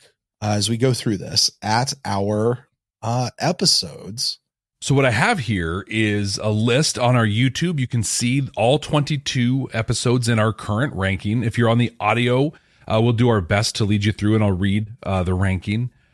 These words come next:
Speaker 2: uh, here in a moment, but you can go to our YouTube and see this as well. As we make changes, we'll make them in real time. But starting at the bottom, uh, twenty-two episodes. In twenty-second place, we have Epiphanies. Twenty-one, The Deconstruction of Falling Stars.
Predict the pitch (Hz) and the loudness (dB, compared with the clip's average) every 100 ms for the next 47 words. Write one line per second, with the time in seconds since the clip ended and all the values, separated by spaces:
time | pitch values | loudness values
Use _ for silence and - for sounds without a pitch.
0 | _ _ - 69 60 53 50 64 117 110 | _ _ -6 -4 -4 -6 -6 0 2 4
1 | 101 107 131 165 139 104 95 101 98 90 | 4 4 4 2 2 0 2 2 2 2
2 | 92 87 110 101 90 - 104 98 92 90 | 0 0 0 0 0 0 -2 0 0 0
3 | 101 92 101 107 107 101 80 101 98 101 | 0 2 2 2 2 0 -2 -2 0 0
4 | 98 95 92 87 98 90 85 - 90 147 | 0 0 0 -2 -2 -2 -4 -4 0 2
5 | 214 - 87 71 120 139 _ _ _ - | 2 -2 -6 -6 -8 -8 _ _ _ -4
6 | 120 98 - 120 196 190 135 101 98 104 | -2 -2 0 2 4 2 0 0 0 0
7 | 135 95 156 - _ - 104 95 90 160 | 0 -2 -6 -10 _ -4 0 0 0 0
8 | 202 - 127 110 - 131 135 151 117 - | 0 2 2 2 -2 0 0 0 -2 -2
9 | 214 214 - 120 117 98 120 139 131 92 | 0 0 0 0 -2 -2 -2 0 0 0
10 | 76 - 151 - 131 196 - - _ _ | -4 -2 0 0 -2 -2 -6 -14 _ _
11 | _ - 147 139 117 120 131 98 117 120 | _ -6 0 2 4 2 2 2 0 0
12 | 117 - 110 - 110 98 110 95 87 87 | -2 -2 -4 -2 -4 0 0 2 0 -2
13 | 95 80 85 104 | -2 -2 -2 -6